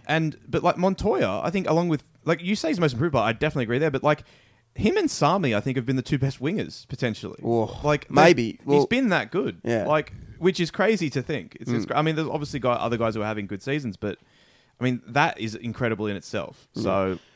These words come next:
Speaker 2: I wanna
Speaker 1: yeah.
Speaker 2: s-, I wanna shout out Luke Metcalf just really quickly. He's someone that I think has been ready for first grade for quite a while. Um, didn't get many games last year 'cause he'd s-, he was at the Sharks and he'd signed for the Warriors before the season had even started.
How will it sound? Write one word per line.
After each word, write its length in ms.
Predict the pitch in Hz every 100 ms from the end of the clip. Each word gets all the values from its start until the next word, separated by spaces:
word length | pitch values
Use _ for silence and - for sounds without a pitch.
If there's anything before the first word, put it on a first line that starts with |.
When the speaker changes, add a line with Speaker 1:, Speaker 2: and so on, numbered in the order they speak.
| _ _
Speaker 2:
I 60 | 131
wanna 160 | 156
Speaker 1:
yeah. 60 | 156
Speaker 2:
s-, 60 | -
I 40 |
wanna 120 | 135 139
shout 240 | 143 131
out 140 | 123
Luke 160 | 123 110
Metcalf 560 | 120 - 123 113 - -
just 200 | 113 -
really 380 | 110 120 110
quickly. 380 | 107 120 120 120
He's 120 | 120
someone 460 | - 135 131 123 120
that 140 | 120
I 80 | 117
think 460 | 113 - 131 - - _ _ _
has 140 | 131
been 200 | 117 123
ready 260 | 117 131 135
for 120 | 123
first 340 | - 120 123 -
grade 180 | 113
for 80 | -
quite 260 | - 117 110
a 60 |
while. 460 | 104 110 123 95 - 117
Um, 320 | 113 110 - - _ -
didn't 220 | 143 156
get 220 | 151 127
many 240 | 131 135 120
games 280 | 120 120
last 360 | 117 117 117 -
year 80 | 120
'cause 160 | 120
he'd 160 | 117 104
s-, 100 | - 120
he 80 |
was 120 | 117 107
at 60 |
the 60 | -
Sharks 360 | - 123 117
and 60 | 117
he'd 120 | 110
signed 360 | - 127 123 120
for 80 | -
the 60 | 113
Warriors 380 | 110 117 110
before 300 | - 107 110
the 80 | 98
season 320 | - 107 104
had 80 | 104
even 240 | 104 98 98
started. 400 | - 117 190